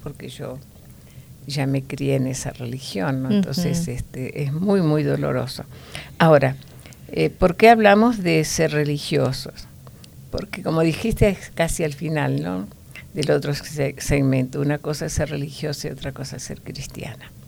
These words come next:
Speaker 2: Sí.
Speaker 1: Ser cristiano es, es totalmente diferente. Entonces, la palabra de Dios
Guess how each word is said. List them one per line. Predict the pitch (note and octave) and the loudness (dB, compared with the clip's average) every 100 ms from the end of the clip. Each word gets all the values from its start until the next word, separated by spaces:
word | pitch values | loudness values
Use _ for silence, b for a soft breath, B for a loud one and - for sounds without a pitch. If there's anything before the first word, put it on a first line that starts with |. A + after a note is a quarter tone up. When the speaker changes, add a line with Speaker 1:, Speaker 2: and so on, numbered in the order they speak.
| - - | -20 -14
Speaker 2:
Sí. | - E3 D#3+ | -10 -10 -6
Speaker 1:
Ser | - - | -6 -4
cristiano | C3 C3 - D#3+ F#3 A3 | -4 -6 -2 4 6 4
es, | A3+ - - - | 0 -6 -18 -14
es | - | -12
totalmente | - C#3+ D3 C#3 C#3+ C#3 C3+ | -6 -4 -2 -4 -4 -6 -8
diferente. | C3+ - B2 B2+ - D3+ | -8 -8 -6 -6 -8 -10
Entonces, | D3+ E3 F#3 E3+ B B B B | -6 -4 -4 -8 B B B B
la | D#3+ D#3 | 2 2
palabra | - D#3 F3+ G#3+ A3+ G#3 | 4 4 6 4 4 4
de | F#3 | 2
Dios | E3 C#3 F#3+ - | 2 0 -2 -14